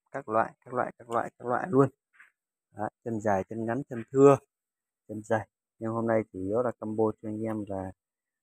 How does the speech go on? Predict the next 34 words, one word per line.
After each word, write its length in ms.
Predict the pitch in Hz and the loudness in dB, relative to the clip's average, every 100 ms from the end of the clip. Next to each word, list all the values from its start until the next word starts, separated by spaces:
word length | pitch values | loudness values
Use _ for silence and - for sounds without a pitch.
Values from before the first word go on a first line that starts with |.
| _ - | _ -8
mười, 680 | 107 113 113 107 104 101 98 | 0 6 8 6 4 0 0
à, 200 | 98 95 - _ _ - _ _ _ | -2 -6 -10 _ _ -20 _ _ _
công 160 | - 120 | -6 -6
suất 200 | - 156 - _ _ _ _ _ _ _ _ - | -4 -6 -6 _ _ _ _ _ _ _ _ -2
R 40 | |
J 420 | 104 98 107 117 | 0 0 -4 -8
H 40 | 147 - | -8 -8
một 180 | 104 101 - | -10 -8 -4
B 20 | |
F 180 | 110 123 | -4 -4
bảy 300 | 101 90 90 - _ _ _ - _ | -4 -4 -4 -10 _ _ _ -20 _
và 280 | 101 98 95 | -4 -2 -4
một 160 | 98 - - | -8 -8 0
C 20 | |
F 180 | 113 120 | 0 2
bảy 260 | 101 87 92 | -2 -4 -4
nhé. 80 | 123 _ _ _ _ _ | -8 _ _ _ _ _
À, 120 | 104 | -6
một, 240 | 101 104 104 _ _ _ _ | -2 -2 -4 _ _ _ _
đúng 120 | 123 - | -6 -4
rồi, 80 | - | -4
và 60 | |
một 120 | 101 | -4
C. 140 | 98 - 120 - _ _ _ | -2 2 2 2 _ _ _
Nhưng 140 | 127 123 | -6 0
thường 200 | 135 110 | 4 4
là 80 | 107 101 | 4 0
dùng 220 | 107 104 | 0 0
là 80 | 101 | 0
một 240 | 101 104 - | -2 -4 -6
B 80 | 127 | 4
anh 340 | 135 127 120 | 8 8 6
em 160 | 117 | 2
nhé. 80 | 113 | -2